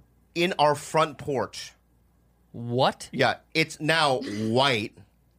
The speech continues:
Speaker 1: The porch is white.
Speaker 2: 'Cause there's poop.
Speaker 1: For the shit.
Speaker 2: There's shit everywhere.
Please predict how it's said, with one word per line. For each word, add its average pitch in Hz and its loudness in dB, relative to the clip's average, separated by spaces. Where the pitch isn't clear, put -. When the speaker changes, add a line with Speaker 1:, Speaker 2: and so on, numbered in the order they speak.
Speaker 1:
The 160 0
porch 269 2
is 277 2
white. 135 2
Speaker 2:
'Cause 139 -2
there's 131 -2
poop. 160 -2
Speaker 1:
For 156 -2
the 147 -4
shit. - -4
Speaker 2:
There's 151 -2
shit 175 2
everywhere. 120 -2